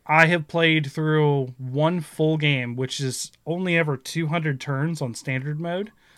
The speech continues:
So, like, they can't go, like, crazy long. I mean, it takes a while, but it, it's, you know, like, maybe six hours to do a full game. In a Civ game, it's, like,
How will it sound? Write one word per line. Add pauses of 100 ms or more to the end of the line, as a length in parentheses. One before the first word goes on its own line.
(120)
So,
like,
they
can't
go,
like,
crazy
long.
I
mean,
it
takes
a
while,
but
it,
it's, (1900)
you
know,
like, (260)
maybe
six
hours
to
do
a
full
game.
In
a
Civ
game,
it's,
like,